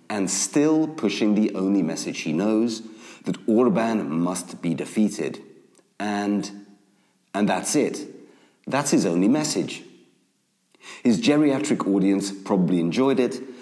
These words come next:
but isn't that what many old people do? Enjoy repeat performances of something they've seen before?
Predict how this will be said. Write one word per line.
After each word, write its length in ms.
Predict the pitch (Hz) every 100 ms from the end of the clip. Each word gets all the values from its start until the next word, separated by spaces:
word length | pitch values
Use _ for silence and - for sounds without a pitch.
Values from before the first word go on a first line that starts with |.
| - -
but 100 | 120
isn't 220 | 151 165
that 220 | 151 147
what 220 | 127 139 127
many 240 | 143 139
old 220 | 135 131
people 300 | 147 131 135
do? 440 | 113 135 135 131 - -
Enjoy 400 | 127 135 135 135
repeat 440 | 113 110 143 131
performances 760 | - 95 120 113 113 113 123 101
of 100 | -
something 340 | 120 117 120
they've 160 | 98 92
seen 240 | - 107
before? 500 | 101 - 104 135 -